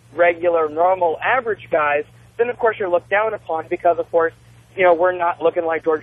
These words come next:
Clooney, we're not worth millions of dollars, obviously we don't have the cool lifestyle, and that's really the issue itself.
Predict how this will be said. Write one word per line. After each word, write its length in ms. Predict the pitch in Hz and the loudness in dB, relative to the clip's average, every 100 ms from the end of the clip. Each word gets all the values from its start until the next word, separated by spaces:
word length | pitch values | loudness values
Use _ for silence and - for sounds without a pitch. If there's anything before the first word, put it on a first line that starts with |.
| - | -4
Clooney, 240 | 160 156 | -6 -4
we're 120 | 147 151 | -4 -2
not 240 | 160 - | -4 -4
worth 200 | 156 151 | -6 -6
millions 320 | 151 156 160 160 | -2 -2 -2 -6
of 100 | - | -4
dollars, 380 | 139 135 139 143 | 0 2 0 0
obviously 320 | 143 143 151 - | -2 -2 -4 -2
we 80 | 147 | -2
don't 160 | 156 | 2
have 140 | 165 147 | 0 -2
the 60 | |
cool 220 | - 160 156 | 0 2 4
lifestyle, 600 | 185 226 - 131 110 101 | 2 0 -6 -6 -6 -8
and 120 | 156 | -4
that's 260 | 202 277 220 | -2 -2 -4
really 160 | 185 156 | -6 -4
the 160 | 151 | -6
issue 220 | 156 - 131 | -6 -8 -12
itself. 480 | - 170 139 - | -2 0 0 -2